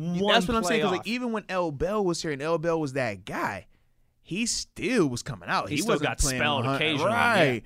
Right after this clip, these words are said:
Speaker 2: yeah.
Speaker 1: So that was part of, that was the other part that I was thinking of,
Speaker 2: Mm-hmm.
Speaker 1: but I do think that for this game, it flowed like that because of how the first half went.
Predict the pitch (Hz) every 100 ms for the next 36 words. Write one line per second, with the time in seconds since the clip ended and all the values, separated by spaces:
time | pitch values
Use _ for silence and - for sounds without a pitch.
0 | - 135 107 - 175 135 208 202 180 -
1 | 180 160 165 196 151 147 175 170 156 165
2 | 127 127 123 160 151 139 117 135 127 -
3 | - - _ - 165 135 160 202 180 175
4 | 160 135 - 156 - 160 131 117 160 123
5 | 135 151 135 120 110 - _ 143 139 -
6 | 156 165 143 135 139 127 127 - - 160
7 | 139 123 131 120 - 135 117 131 110 107
8 | 110 101